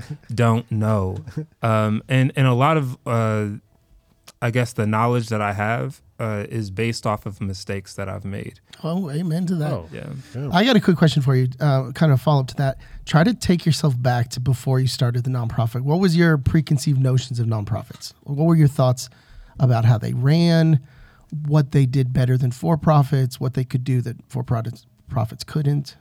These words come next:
Speaker 3: What were your thoughts on nonprofits?
Speaker 2: I, I didn't know what a nonprofit was.
Speaker 3: Fair. <laughs>
Speaker 2: I, I had no clue what a nonprofit was. I think that, um, as I began to understand nonprofits, I can, I can say that I thought nonprofits were like the United Way,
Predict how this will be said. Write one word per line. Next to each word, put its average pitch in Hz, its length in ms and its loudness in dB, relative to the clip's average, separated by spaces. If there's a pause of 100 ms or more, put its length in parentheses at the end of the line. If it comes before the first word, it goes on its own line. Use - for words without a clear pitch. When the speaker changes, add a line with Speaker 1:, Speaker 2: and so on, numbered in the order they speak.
(140)
Speaker 3:
What 165 80 -4
were 160 80 2
your 147 100 4
thoughts 120 300 -2
on 120 100 -2
nonprofits? 113 300 -6
Speaker 2:
I, 120 80 -2
I - 20 0
didn't 131 200 2
know 127 100 2
what 120 100 -2
a 110 40 0
nonprofit 110 520 -2
was. 98 320 -10
Speaker 3:
Fair. 139 340 6
<laughs> - 80 -4
Speaker 2:
I, 120 920 2
I 120 60 -4
had 120 180 0
no 117 180 0
clue 120 260 -2
what 110 140 -2
a 107 60 -2
nonprofit 104 520 -2
was. 101 260 -4
I 110 120 -4
think 127 280 -2
that, 107 300 -2 (360)
um, 110 320 0
as 117 320 0
I 113 160 -2
began 107 720 0
to 110 180 -4
understand 110 540 -4
nonprofits, 98 600 -6
I 104 120 -6
can, 101 420 -8
I 110 80 -6
can 104 160 -6
say 101 460 -6 (340)
that 107 140 -2
I 107 100 0
thought 104 380 -2
nonprofits 104 640 -6
were 101 120 -6
like 98 220 -6
the 107 100 -12
United 101 380 -4
Way, 98 480 -6